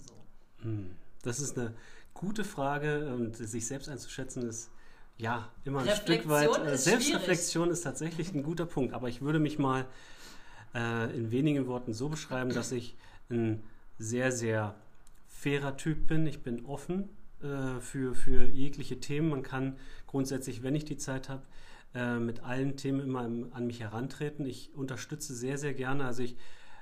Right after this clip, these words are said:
Speaker 2: lebe das, äh, das Wort Team. Ne, bei mir gibt es halt nicht diese Einzelkämpfermoral.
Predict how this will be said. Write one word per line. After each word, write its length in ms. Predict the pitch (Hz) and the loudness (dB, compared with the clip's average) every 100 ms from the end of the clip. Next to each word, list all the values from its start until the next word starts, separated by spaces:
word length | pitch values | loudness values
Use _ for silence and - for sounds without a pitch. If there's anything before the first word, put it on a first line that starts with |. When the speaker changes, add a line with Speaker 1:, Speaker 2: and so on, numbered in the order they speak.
| - | -12
Speaker 2:
lebe 400 | 120 120 151 147 | -6 -2 0 -2
das, 240 | 107 107 - - | -4 -6 -10 -10
äh, 380 | 131 117 113 147 | -8 -6 -6 -8
das 300 | 135 117 123 | -8 -8 -8
Wort 260 | 120 123 - | -8 -8 -8
Team. 420 | - 139 151 185 - - - | -8 -4 -2 -4 -10 -20 -12
Ne, 180 | 117 123 | -8 -6
bei 140 | 123 | -6
mir 160 | 113 123 | -4 -6
gibt 160 | 139 143 | -8 -10
es 140 | - | -8
halt 140 | 139 131 | -8 -8
nicht 160 | 131 | -8
diese 200 | 123 120 | -10 -10
Einzelkämpfermoral. 1200 | 117 131 151 - 135 131 131 127 120 127 127 131 | -8 -8 -8 -8 -8 -8 -8 -8 -10 -8 -6 -6